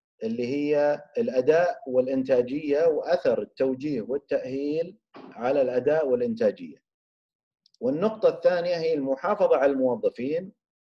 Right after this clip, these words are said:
والدوران. طبعًا الأولى هي البرفورمانس والبرودكتيفيتي، والثانية الريتنشن والتيرن اوفر. طيب، نجي على الأداء والإنتاجية.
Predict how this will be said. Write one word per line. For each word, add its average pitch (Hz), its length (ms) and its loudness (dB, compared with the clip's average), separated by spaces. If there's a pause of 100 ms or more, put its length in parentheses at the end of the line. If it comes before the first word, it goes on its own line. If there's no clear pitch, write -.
(120)
والدوران. 120 720 4 (140)
طبعًا 131 200 0
الأولى 156 460 0
هي 147 280 0
البرفورمانس 135 800 -2
والبرودكتيفيتي، 147 1000 -2 (440)
والثانية 147 840 0
الريتنشن 139 640 -2
والتيرن 120 440 2
اوفر. 87 260 -8 (1300)
طيب، 123 260 0
نجي 196 220 0
على 165 200 2
الأداء 143 500 4
والإنتاجية. 139 760 0